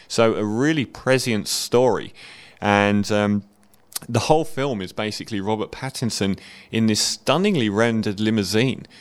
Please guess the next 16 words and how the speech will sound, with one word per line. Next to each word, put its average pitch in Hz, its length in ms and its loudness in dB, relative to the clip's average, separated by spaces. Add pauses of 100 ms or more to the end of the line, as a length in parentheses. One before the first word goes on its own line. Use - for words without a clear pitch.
(240)
which - 340 0
the 113 160 2
design 127 480 0
of 117 160 -2
the 107 140 2
first 117 340 0
half 107 240 -2
hour 113 220 0
or 107 80 0
so, 92 260 0
when 98 140 0
it's 85 120 -4
simply 107 380 -2
him 113 240 -2
in 98 80 0
this 98 300 -4